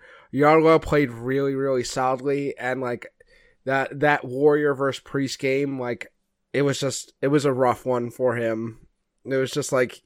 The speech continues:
<sighs> he, he did everything right, and his deck just wasn't coming together at that, at that point in time. But I, I can't say, I, I love the, I love the, uh, the Grandmaster stuff. So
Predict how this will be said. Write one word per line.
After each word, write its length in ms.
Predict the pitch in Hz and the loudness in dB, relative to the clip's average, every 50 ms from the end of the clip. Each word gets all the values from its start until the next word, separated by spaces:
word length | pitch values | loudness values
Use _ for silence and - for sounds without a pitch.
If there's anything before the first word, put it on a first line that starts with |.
| _ _ - | _ _ -14
<sighs> 260 | - - - - - | -12 -12 -12 -16 -18
he, 540 | _ - - 151 151 151 151 147 139 123 - _ _ _ _ _ _ _ _ | _ -12 -10 -8 -6 -6 -6 -8 -8 -10 -12 _ _ _ _ _ _ _ _
he 140 | _ 135 143 | _ -8 -6
did 260 | 135 123 156 156 143 | -2 0 2 2 4
everything 400 | 156 147 143 147 - 151 139 131 | 2 2 0 -2 -2 -4 -4 -2
right, 300 | 131 131 131 135 127 - | -2 -2 -2 -2 -4 -4
and 200 | 127 131 127 120 | -6 -8 -8 -10
his 220 | 120 120 117 - | -12 -14 -18 -16
deck 300 | - - 135 127 127 - | -6 -2 -2 -2 -2 -2
just 240 | - 139 127 - - | -6 -6 -6 -6 -8
wasn't 280 | 135 127 123 127 127 113 | -8 -8 -6 -8 -8 -10
coming 280 | - 131 127 123 123 117 | -10 -10 -8 -6 -6 -6
together 420 | 120 120 120 113 117 113 120 117 | -4 -4 -4 -4 -4 -4 -4 -2
at 180 | 117 117 - - | -2 -4 -4 -4
that, 260 | 127 117 117 - - | -6 -6 -6 -8 -10
at 60 | 117 113 | -10 -8
that 200 | 123 123 - - | -6 -8 -6 -8
point 160 | - 127 123 120 | -8 -8 -8 -8
in 80 | 117 | -8
time. 340 | - 123 117 117 117 117 120 | -8 -8 -8 -8 -8 -10 -10
But 240 | 113 120 117 113 - - _ _ _ _ _ _ _ _ _ _ _ _ _ _ _ _ _ _ _ _ _ _ - - - _ | -8 -6 -6 -6 -8 -10 _ _ _ _ _ _ _ _ _ _ _ _ _ _ _ _ _ _ _ _ _ _ -18 -18 -12 _
I, 220 | - 139 147 156 151 - - | -2 0 2 2 0 0 -2
I 120 | 156 160 | -2 0
can't 220 | 156 - 180 180 175 | 2 4 4 4 4
say, 100 | - - - | 2 0 0
I, 100 | 127 135 - | -4 -6 0
I 120 | - 160 165 | 2 4 4
love 280 | 156 151 160 156 139 | 6 4 2 2 2
the, 280 | 139 160 151 156 156 - - | 2 2 4 4 2 0 -2
I 60 | 156 | -2
love 320 | 151 135 143 151 143 139 131 | -2 0 0 0 -2 -2 -4
the, 280 | 143 139 135 135 135 131 | -4 -4 -2 -2 -2 0
uh, 300 | 127 123 123 123 120 117 - _ _ _ _ _ _ _ _ _ _ _ | 0 0 0 -2 -4 -6 -10 _ _ _ _ _ _ _ _ _ _ _
the 100 | 139 147 | -6 -2
Grandmaster 760 | 123 156 151 143 139 135 131 123 120 120 - - - 120 113 | 2 4 4 4 4 2 -2 -4 -4 -6 -8 -6 -6 -6 -4
stuff. 340 | - - - 123 117 110 113 | -4 -6 -4 -4 -4 -4 -4
So 460 | - - - 123 117 117 117 110 - | -6 -6 -4 -2 0 -2 -2 -4 -8